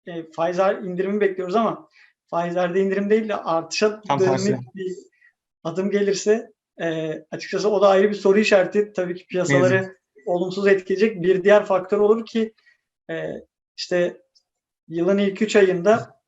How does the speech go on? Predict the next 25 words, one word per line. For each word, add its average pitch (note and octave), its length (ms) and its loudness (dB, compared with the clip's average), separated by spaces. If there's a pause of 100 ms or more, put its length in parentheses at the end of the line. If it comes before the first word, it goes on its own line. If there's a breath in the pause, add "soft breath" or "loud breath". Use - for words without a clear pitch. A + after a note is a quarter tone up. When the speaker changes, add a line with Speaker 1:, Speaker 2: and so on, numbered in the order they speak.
(220)
Speaker 1:
dönecek E3+ 380 -2
olursak F#3+ 360 -2
Mart'a D3+ 400 -8
kadar G#3 240 2
işte E3+ 240 -8
bin F#3 180 -6
beş G3 220 2
yüzlerin G3 260 2
üstündeydik G#3+ 680 2 (260)
endeks F3 340 -4
tarafında. F3 640 -2 (600 loud breath)
E, D#3 160 -6 (280)
dolar F#3 380 2
tarafında A3 480 4
özellikle G3+ 680 2 (140)
yedi F3 300 -4
Speaker 2:
Çok E3+ 160 6
ciddi F#3 180 2
bir D3 40 8
geri - 20 8
Speaker 1:
liraların D3 200 4
Speaker 2:
çekilme A3 260 2
Speaker 1:
biraz A#3 160 4
Speaker 2:
olmuştu. G3 200 -4
Speaker 1:
üstündeydik. F#3 520 -6